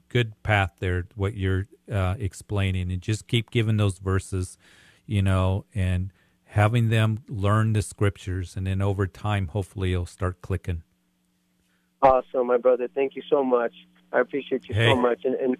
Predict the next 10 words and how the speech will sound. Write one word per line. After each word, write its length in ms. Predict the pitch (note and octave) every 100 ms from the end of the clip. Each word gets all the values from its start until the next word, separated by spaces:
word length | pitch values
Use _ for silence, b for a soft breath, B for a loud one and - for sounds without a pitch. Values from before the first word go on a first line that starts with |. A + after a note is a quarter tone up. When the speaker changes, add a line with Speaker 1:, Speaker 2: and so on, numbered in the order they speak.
| _ _
Speaker 2:
many 220 | C#3+ D3+ C#3+
blessings 380 | C3+ B2+ C#3 -
to 60 | D3
you 100 | D3
and 80 | D3
all 120 | D3
the 80 | C3
listeners. 480 | B2 A#2 B2+ A2 A#2 _ _ _ _ _ _ _ _ _
Speaker 1:
You 200 | G#2+ A2
bet. 360 | G#2+ G#2+ G#2